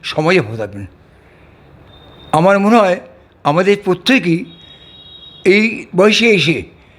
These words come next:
একদম উদার মনে চলাফেরা করা উচিত, তাতে আমরা ভালো থাকবো।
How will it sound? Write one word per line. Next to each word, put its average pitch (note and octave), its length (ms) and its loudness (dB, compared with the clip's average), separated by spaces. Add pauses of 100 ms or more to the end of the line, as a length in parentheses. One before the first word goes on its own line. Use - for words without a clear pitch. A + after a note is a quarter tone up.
(280)
একদম G#3+ 440 0
উদার B3+ 320 2
মনে F3 360 -6 (460)
চলাফেরা D#3+ 380 -2
করা E3 140 2
উচিত, E3+ 260 0 (600)
তাতে D#3 220 0
আমরা A3+ 180 -2
ভালো G#2+ 200 -8
থাকবো। F#2+ 300 -14